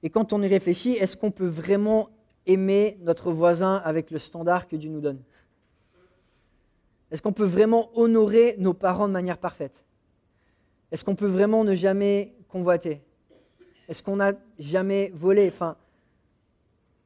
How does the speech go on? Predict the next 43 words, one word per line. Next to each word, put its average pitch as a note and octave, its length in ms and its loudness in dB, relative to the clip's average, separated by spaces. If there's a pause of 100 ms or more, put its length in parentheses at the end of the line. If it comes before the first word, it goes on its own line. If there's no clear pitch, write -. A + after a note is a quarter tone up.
le, F3+ 140 0
le F#3 100 -2
standard G#3+ 380 0
de G3+ 80 0
Dieu, G3+ 140 0
il G#3 60 2
est F#3 80 -2
tellement G3 380 0
haut C4 220 4
et F#3+ 60 2
finalement, G3 540 -4
ça - 300 -8
nous F#3 120 0
remet F#3 120 -2
en F#3 100 0
question G#3+ 300 0
parce F#3+ 160 -6
qu'on F#3 140 -8
sait A3+ 200 0
que F3 300 0
sans F3 260 -6
Dieu, F#3+ 360 0 (400)
sans - 180 -4
sa F3 200 0
grâce, F3+ 280 -6
on F3 40 -10
ne D3 40 -10
peut D#3 120 -6
pas D#3+ 160 0
y - 20 0
arriver. C#3+ 340 -4 (3000)
Mais F3+ 100 -2
lui, A#3+ 80 4
il B3 60 4
se F#3+ 40 -2
dit, « A3 100 0
Bah F#3+ 200 6
bon, G#3 180 4 (200)
ça, A3 180 -2
j'ai G3 140 -2
tout G3+ 120 -6
fait G3+ 140 -4
déjà. » C3+ 240 -10